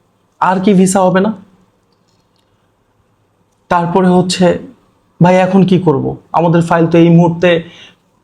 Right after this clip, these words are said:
ভিসা লাগার কথা, এই মুহূর্তে এমন সংবাদ। ভাই, আমাদের রিজিকে মনে হয় নাই। এখন কি হবে? এতদিন অপেক্ষা করলাম, এখন এই সেই সংবাদ।" তো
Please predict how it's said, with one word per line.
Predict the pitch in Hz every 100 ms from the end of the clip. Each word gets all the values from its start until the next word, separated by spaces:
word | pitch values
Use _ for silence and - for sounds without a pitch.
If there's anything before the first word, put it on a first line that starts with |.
| _
ভিসা | 135 165 196
লাগার | 185 170 151
কথা, | 139 147
এই | 156
মুহূর্তে | 165 170 170
এমন | 160 156
সংবাদ। | 165 147 139 135 - _ _ _ _ _ 165
ভাই, | 170
আমাদের | 170 170 165
রিজিকে | 160 156 160
মনে | 165 151
হয় | 147
নাই। | 131 123 127 - _ _ _ _ _ _ _ _ _ -
এখন | 165 190
কি | 185 160
হবে? | 139 - - - _ _ 160
এতদিন | 160 165 180
অপেক্ষা | 175 170 160
করলাম, | 165 151 139 139
এখন | 165 165
এই | 160
সেই | 156 147
সংবাদ।" | - 185 - 143 - _ _ _ _ _ _ _ _ _ _ _ _ _ _
তো | 190 185 190